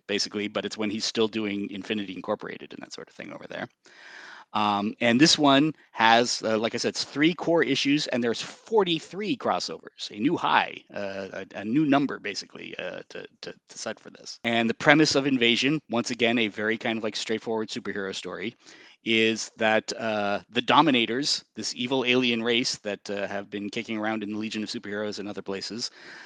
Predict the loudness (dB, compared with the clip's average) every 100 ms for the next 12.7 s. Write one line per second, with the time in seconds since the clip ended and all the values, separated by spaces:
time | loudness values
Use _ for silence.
0 | -8 -2 0 0 -2 0 4 8 8 6
1 | 2 0 2 2 0 0 4 4 4 2
2 | 2 0 -8 -12 -4 0 2 0 -2 -4
3 | -2 0 0 -2 -2 2 4 4 2 -2
4 | 0 0 0 0 0 -2 -6 -20 -8 0
5 | 4 6 4 4 6 6 4 -2 -4 -6
6 | -6 _ _ _ _ _ -6 -2 2 2
7 | 2 0 2 2 2 0 0 -4 -2 -2
8 | -4 -2 0 0 -2 -2 -2 -2 -6 -8
9 | -8 -10 _ -12 -10 -8 -8 -8 -8 -12
10 | -14 -14 -12 -10 -10 -12 -8 -8 -6 -6
11 | -4 -4 -6 -8 -8 -10 -12 -14 -20 -20
12 | -20 -20 -8 -4 -2 -2 -2